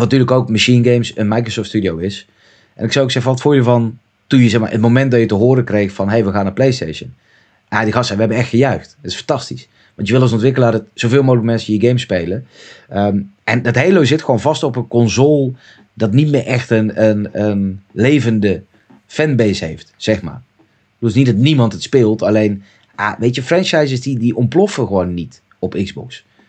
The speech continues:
Eh, op een manier waarop ze dat wel op, op PlayStation doen, of op een manier waarop ze dat wel op Nintendo doen. Ehm, en ik zweer het, jongen, Halo, en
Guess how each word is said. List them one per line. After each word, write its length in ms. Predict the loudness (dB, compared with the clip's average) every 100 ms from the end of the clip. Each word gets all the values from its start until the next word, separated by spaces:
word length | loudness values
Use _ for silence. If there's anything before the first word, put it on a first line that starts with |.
| _ -12
Eh, 160 | -6
op 120 | -4 0
een 80 |
manier 220 | 2 4 4
waarop 200 | 2 2
ze 80 |
dat 120 | 0 4
wel 220 | 4 2
op, 140 | 0
op 120 | -6 0
PlayStation 520 | 0 2 -2 -4 -6
doen, 140 | -6
of 140 | -6 -6
op 120 | -4
een 60 |
manier 160 | 0 2
waarop 180 | 2 0
ze 60 | -4
dat 120 | 0
wel 300 | 2 2 0 -12 -20 -8
op 160 | -4 2
Nintendo 480 | 2 2 2 2 0
doen. 220 | -4 -16 -20 _ _ _
Ehm, 420 | -4 0 0 0 -4 -10 _ _ _
en 140 | -6 -4
ik 120 | -2
zweer 300 | -4 -4 -6
het, 120 | -8
jongen, 220 | -10 -6 0
Halo, 340 | 2 4 2
en 180 | -2